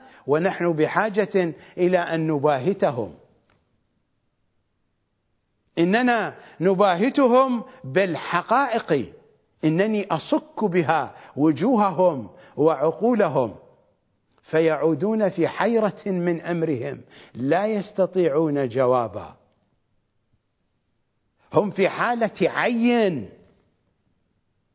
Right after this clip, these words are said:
لا يتمكنون من الكلام في مواجهة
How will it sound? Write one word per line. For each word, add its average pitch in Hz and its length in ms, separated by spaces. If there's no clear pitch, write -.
لا 190 320
يتمكنون 196 1200
من 190 280
الكلام 196 880
في 185 180
مواجهة 175 680